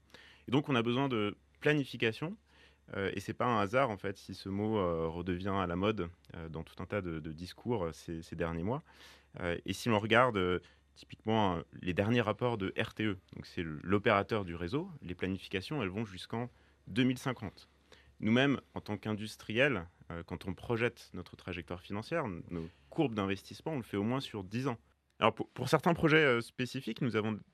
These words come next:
besoin de davantage de visibilité. Sur nos activités de recyclage des combustibles usés,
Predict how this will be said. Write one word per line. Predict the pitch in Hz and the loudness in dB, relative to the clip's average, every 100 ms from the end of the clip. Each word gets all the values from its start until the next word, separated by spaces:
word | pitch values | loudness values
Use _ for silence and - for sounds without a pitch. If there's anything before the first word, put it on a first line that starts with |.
| _ | _
besoin | 117 117 143 | -2 0 2
de | 131 | 0
davantage | 101 131 127 127 151 147 117 | 6 6 6 2 2 0 -2
de | 110 | -6
visibilité. | 110 113 117 117 104 101 _ _ - - | -6 -8 -10 -6 -6 -6 _ _ -20 -20
Sur | - - | -16 -2
nos | 107 107 | 0 2
activités | 113 - 120 151 | 2 0 -4 -2
de | 120 101 | 2 2
recyclage | 110 - 117 135 127 107 | 2 -4 0 2 2 0
des | - | -6
combustibles | - 117 110 - 127 110 | -4 -4 -4 -6 -4 0
usés, | 113 151 | 0 0